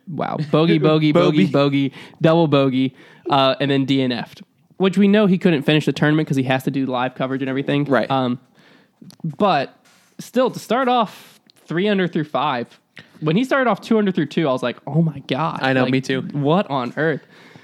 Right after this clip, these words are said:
Speaker 1: Um, so that, that was so cool to see. I wish he could have finished his round. He, I'm sure he wishes he could have finished his round too. But
Speaker 2: S-, some shout outs that I do wanna give.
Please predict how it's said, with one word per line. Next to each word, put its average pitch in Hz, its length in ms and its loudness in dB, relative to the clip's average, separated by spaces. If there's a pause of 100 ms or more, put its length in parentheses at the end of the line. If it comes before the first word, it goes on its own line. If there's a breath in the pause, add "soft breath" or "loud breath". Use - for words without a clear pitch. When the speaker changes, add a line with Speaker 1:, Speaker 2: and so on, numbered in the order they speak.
(200 loud breath)
Speaker 1:
Um, 131 400 0 (440)
so 135 440 -2
that, 170 220 0
that 190 100 0
was 214 120 -2
so 202 320 0 (140)
cool 196 200 2
to 170 40 2
see. 175 320 0
I 143 100 0
wish 165 180 2
he 185 100 0
could 165 100 2
have 151 80 -4
finished 160 280 0
his 139 100 0
round. 139 360 0
He, 143 200 -8
I'm 143 120 -2
sure 151 220 0
he 143 200 -2
wishes 143 280 -2
he 139 80 -4
could 143 120 -4
have 147 80 -6
finished 139 220 -6
his 135 100 -6
round 131 220 -4
too. 131 260 -4 (540 soft breath)
But 127 180 0
Speaker 2:
S-, - 80 -14
some 208 240 -2
shout 160 320 0
outs 139 160 -2
that 139 140 0
I 131 80 2
do 160 180 4
wanna 139 200 0
give. 123 440 -4